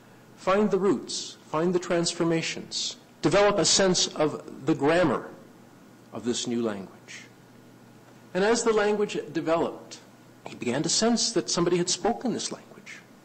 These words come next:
that he was discovering something which existed, although, of course, existed in his creative space, his imaginative space, but nonetheless which was real. He discovered a word,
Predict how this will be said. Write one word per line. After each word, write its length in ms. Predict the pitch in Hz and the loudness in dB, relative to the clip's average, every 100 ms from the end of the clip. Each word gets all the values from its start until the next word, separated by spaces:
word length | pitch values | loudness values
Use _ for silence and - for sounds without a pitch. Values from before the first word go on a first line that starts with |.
| - - - - - - - | -20 -20 -20 -20 -20 -8 0
that 160 | 185 | 2
he 140 | 180 214 | 4 6
was 240 | 190 - | 6 4
discovering 720 | - 170 - - 226 185 202 | 0 0 2 4 2 4 4
something 400 | 180 160 156 170 | 4 2 2 2
which 280 | 170 180 - | 4 0 0
existed, 760 | 165 123 185 214 - 104 - - - - - - - - - - - - - - | 0 4 4 4 2 -4 -6 -16 -20 -20 -20 -20 -20 -20 -20 -20 -20 -20 -12 -2
although, 360 | 110 104 98 - | 2 2 2 -2
of 140 | - - | -12 -4
course, 400 | 117 95 - - - - - - - | -2 0 -4 -10 -16 -20 -20 -20 -10
existed 440 | 104 110 - - - | -6 -2 -4 -6 -10
in 120 | 107 | -8
his 340 | 107 101 - - - - | -4 -4 -4 -8 -20 -16
creative 540 | - 101 139 170 - - - - - | -6 0 2 0 -2 -14 -20 -20 -10
space, 600 | - - 78 101 - - - - | -6 -4 -6 -4 -4 -6 -10 -8
his 140 | 110 | -6
imaginative 600 | 95 95 156 131 107 - | -2 0 -2 -4 -10 -12
space, 440 | - - - - - - - - - | -12 -12 -14 -14 -14 -20 -20 -20 -6
but 160 | 131 120 | -4 0
nonetheless 520 | 165 190 123 98 - | 2 2 2 -2 -6
which 200 | - - | -10 -8
was 180 | 107 - - - | -8 -10 -10 -4
real. 240 | 143 90 - - - - - - - - - - - - - - - - | -2 -4 -10 -20 -20 -20 -20 -20 -20 -20 -20 -20 -20 -20 -20 -20 -20 -2
He 80 | 202 | 0
discovered 360 | - 254 247 | 4 4 6
a 40 | 214 | 6
word, 380 | 190 175 113 | 6 4 2